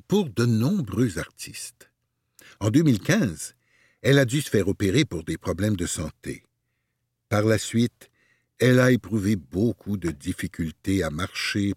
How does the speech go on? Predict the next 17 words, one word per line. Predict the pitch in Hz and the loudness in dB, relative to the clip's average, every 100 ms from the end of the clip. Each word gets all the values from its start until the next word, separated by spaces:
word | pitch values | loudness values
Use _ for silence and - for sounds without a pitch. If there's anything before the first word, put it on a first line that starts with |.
| - | -2
parler | 104 87 90 104 - - - | -4 -2 -2 -2 -4 -12 -6
et | 90 | -4
donc | 95 101 101 - - _ - | -2 -2 -4 -10 -20 _ -12
chanter. | - 92 87 - - - _ _ _ _ _ _ _ _ _ - - | -8 -6 -8 -12 -16 -16 _ _ _ _ _ _ _ _ _ -20 -2
Beaucoup | 151 - 151 | 0 2 0
de | |
gens | 95 131 170 139 - _ _ _ _ | 2 0 2 -2 -6 _ _ _ _
croyaient | - 139 135 147 143 | 0 4 6 4 4
qu'elle | 113 95 | 0 0
ne | 98 | 0
pourrait | 90 95 92 | -2 -2 -2
plus | - 98 98 | -4 -2 -2
jamais | 85 95 147 120 120 | 0 0 2 2 0
donner | 98 92 90 | 0 -2 -2
de | 85 | -4
spectacle. | 82 - 92 - - - - - _ _ _ _ - - - | -10 -10 -12 -12 -18 -20 -20 -20 _ _ _ _ -18 -18 -4
Mais | 104 101 80 | 0 2 0